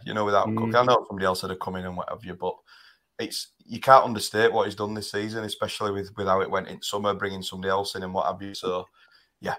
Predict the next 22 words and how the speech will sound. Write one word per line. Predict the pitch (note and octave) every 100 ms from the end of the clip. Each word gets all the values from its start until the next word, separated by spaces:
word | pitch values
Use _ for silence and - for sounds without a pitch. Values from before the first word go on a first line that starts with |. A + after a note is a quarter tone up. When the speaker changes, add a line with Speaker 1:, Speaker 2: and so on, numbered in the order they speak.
| -
Speaker 1:
brilliant. | A2 G2+ F#2+ F2 -
Absolutely | A2 - G2+ G#2
love | G2+
him, | G2+
and | G2+
he's | G2
got | G#2
to | F#2+
get | G2+
his | G2
contract | - F#2+ - - -
as | F#2+
soon | G2+ F#2
as | F#2
possible. | G#2 - F#2+ F#2 - _ _ _ _ _ -
Um, | A#2+ A#2+ A#2+ - _ _ _ -
the | B2 D3+
other | F3
question | - C#3+ - G#2
we've | F#2+
got, | F#2 F#2+ - - _
Corbyn, | - D3+ F3+ D#3 G#2+ F#2